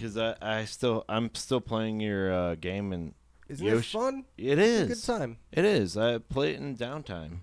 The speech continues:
Speaker 1: Where
Speaker 2: You don't, I mean, it's not too hard. It does get hard.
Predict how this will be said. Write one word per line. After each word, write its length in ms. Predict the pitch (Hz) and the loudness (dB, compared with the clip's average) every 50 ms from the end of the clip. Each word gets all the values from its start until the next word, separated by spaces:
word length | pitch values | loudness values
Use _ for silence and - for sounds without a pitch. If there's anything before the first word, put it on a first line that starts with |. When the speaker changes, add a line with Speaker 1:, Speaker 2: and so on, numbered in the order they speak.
| - - - | -14 -16 -10
Speaker 1:
Where 400 | - 95 101 104 104 104 104 - | -6 -2 -2 0 0 0 -2 -4
Speaker 2:
You 140 | - - 175 | -6 -8 -4
don't, 340 | 160 180 190 185 180 135 139 | 0 2 2 2 2 0 0
I 40 | 185 | 2
mean, 280 | 190 185 185 180 - - _ _ _ - | 2 2 2 0 -2 -8 _ _ _ 0
it's 220 | - 175 - - 185 | 0 2 2 2 0
not 240 | 190 196 185 - | 2 2 0 0
too 180 | - - 214 196 | 0 0 2 2
hard. 240 | 147 170 160 160 139 | 2 2 0 0 -2
It 140 | 135 107 101 | -4 -4 -2
does 220 | 151 156 151 127 | -2 -2 -2 -2
get 200 | 113 135 156 - - | -2 -2 -2 -2 -2
hard. 400 | 101 104 90 85 85 90 - | -6 -6 -6 -6 -8 -8 -10